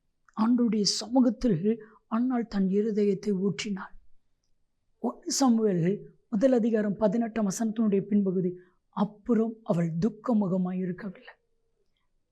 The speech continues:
இருதயத்தின் அழகு முகத்தில் தெரியும், அகத்தின் அழகு முகத்தில் தெரியும். இன்னைக்கு உங்க இருதயத்தில் இருக்கிற வேதனை உங்க முகத்துல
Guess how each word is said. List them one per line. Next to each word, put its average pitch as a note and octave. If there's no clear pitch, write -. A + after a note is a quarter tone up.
இருதயத்தின் A3+
அழகு G3+
முகத்தில் A3
தெரியும், -
அகத்தின் G3+
அழகு A#3
முகத்தில் G3
தெரியும். F3+
இன்னைக்கு F#3
உங்க G3
இருதயத்தில் B3
இருக்கிற G#3
வேதனை G3
உங்க F#3+
முகத்துல A3